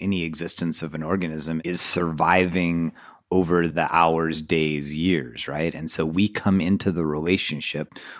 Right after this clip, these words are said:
with a bunch of tools that helped us survive. And then when we form a system,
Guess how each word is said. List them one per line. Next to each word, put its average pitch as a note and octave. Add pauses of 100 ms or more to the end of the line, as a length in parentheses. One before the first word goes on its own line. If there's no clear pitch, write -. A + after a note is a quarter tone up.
with F#2
a E2+
bunch F#2+
of A#2+
tools D#2+
that D#2+
helped -
us -
survive. D#2 (600)
And F2+
then A2 (120)
when F#2+
we F2+
form G#2
a -
system, C3+